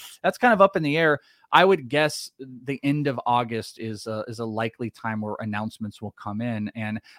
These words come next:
I would say if you see Bobby Witt on that list, that might preclude, you know, if he hasn't been called up, him being called up, because that's why they would put him there. But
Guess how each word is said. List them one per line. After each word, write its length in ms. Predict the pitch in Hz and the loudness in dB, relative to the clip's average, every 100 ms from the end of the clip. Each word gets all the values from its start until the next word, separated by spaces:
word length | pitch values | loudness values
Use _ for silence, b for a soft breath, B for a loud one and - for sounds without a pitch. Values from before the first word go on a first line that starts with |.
| - 127 | 4 6
I 80 | |
would 180 | 156 156 | 6 4
say 180 | - 160 | 2 2
if 100 | 135 | 2
you 100 | 127 | -2
see 160 | - 135 | -4 2
Bobby 300 | 127 123 117 | 2 2 0
Witt 160 | 127 | 0
on 140 | 117 107 | 0 -4
that 180 | 107 | -6
list, 320 | 139 214 160 - | -2 -2 -2 -2
that 160 | 120 | -4
might 280 | 113 127 - | -2 -6 -6
preclude, 540 | 117 - 127 113 110 | -16 -14 -6 -6 -4
you 100 | 107 | -6
know, 280 | 101 98 98 - _ _ _ | -6 -6 -8 -14 _ _ _
if 200 | - - | -20 -4
he 80 | 127 | -2
hasn't 200 | 110 110 | -2 -4
been 140 | 107 | -8
called 260 | - 107 117 | -2 -2 -2
up, 160 | 113 | -6
him 220 | 110 101 | -6 -8
being 320 | 98 104 98 95 | -8 -8 -10 -14
called 260 | - 104 110 | -6 -4 -4
up, 160 | 110 - | -8 -10
because 220 | 107 101 | -12 -8
that's 180 | 98 - | -8 -8
why 120 | 98 | -8
they 100 | 98 | -8
would 140 | 98 | -10
put 180 | - 117 | -8 -8
him 180 | 104 101 | -8 -10
there. 280 | 95 95 - | -10 -10 -10
But 220 | 98 | -10